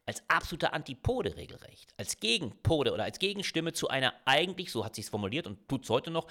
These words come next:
zu einer eigentlich linken Koalition. Das ist doch eine linksmittige Koalition aus S P D und Grünen. So, aber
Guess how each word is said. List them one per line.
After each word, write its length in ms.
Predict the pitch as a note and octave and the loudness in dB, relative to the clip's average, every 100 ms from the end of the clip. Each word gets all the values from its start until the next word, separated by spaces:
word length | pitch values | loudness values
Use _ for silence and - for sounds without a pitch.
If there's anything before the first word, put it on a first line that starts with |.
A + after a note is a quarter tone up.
| - - | -20 -6
zu 80 | - | 0
einer 160 | C3+ | 0
eigentlich 300 | B2+ C3+ A#2 | 2 0 -2
linken 360 | A#2+ E3 - B2+ _ | -4 -4 -6 -14 _
Koalition. 440 | - G#2+ D2 - - _ - | -10 -8 -8 -12 -12 _ -12
Das 120 | - | -8
ist 160 | - - | -2 -2
doch 60 | |
eine 160 | A#2 B2 | -2 -2
linksmittige 560 | C#3+ F#3 C3 E3 D3+ | -2 -4 -4 -4 -6
Koalition 440 | D3 C3 F#2+ - E2+ | -4 -4 -4 -10 -10
aus 120 | A2+ | -10
S 140 | - - | -10 -10
P 100 | A2+ | -8
D 100 | G2+ | -8
und 100 | A#2 | -8
Grünen. 220 | C2 - _ | -14 -16 _
So, 180 | - A2+ - - - - | -8 -8 -8 -18 -20 4
aber 320 | G#3 F#3 | 6 6